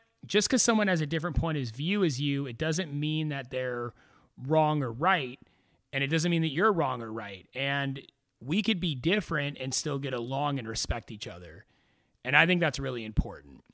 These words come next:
You know, when I look at two thousand eighteen,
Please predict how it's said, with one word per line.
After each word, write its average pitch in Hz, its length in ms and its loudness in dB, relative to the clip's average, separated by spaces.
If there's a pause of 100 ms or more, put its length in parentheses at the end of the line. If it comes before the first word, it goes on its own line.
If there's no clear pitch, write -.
(680)
You 151 120 -2
know, 160 120 0
when 160 100 0
I 170 140 0
look 190 200 0
at 170 120 -4
two 170 160 -4
thousand 160 580 -2
eighteen, 147 800 -6